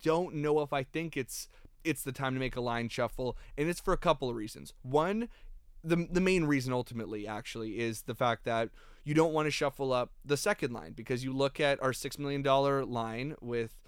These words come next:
uh, Lucic, Nugent Hopkins, and Eberle, of course, and they're finally playing to where we hoped they would play. I mean, we, we've been, everyone has just been ragging on this line the whole year because they've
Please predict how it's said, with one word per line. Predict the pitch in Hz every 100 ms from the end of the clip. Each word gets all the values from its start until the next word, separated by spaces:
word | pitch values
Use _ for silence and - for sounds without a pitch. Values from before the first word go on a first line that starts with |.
| - - - -
uh, | 117 113 113 107 - - -
Lucic, | 131 135 127 131 127 120
Nugent | 127 120 120
Hopkins, | 117 113 127 117 117 -
and | 117 113 110 113 110 -
Eberle, | 147 156 135 117
of | -
course, | - 110 110 - - -
and | 143 156
they're | 202
finally | - 117 127 139 143
playing | - 120 120
to | 117
where | 127 131
we | 127
hoped | 117 -
they | 120
would | 113
play. | 143 151 120 - - - - -
I | - 156
mean, | 135 123 120 135
we, | 151
we've | 95 151 139
been, | 117 117 - - - - - -
everyone | 214 160 131 107
has | 117 113
just | 123 -
been | 120 113
ragging | 131 139 131
on | 120 123
this | 113 127
line | 123
the | 117
whole | 123
year | 131 233
because | 139 120 127
they've | 127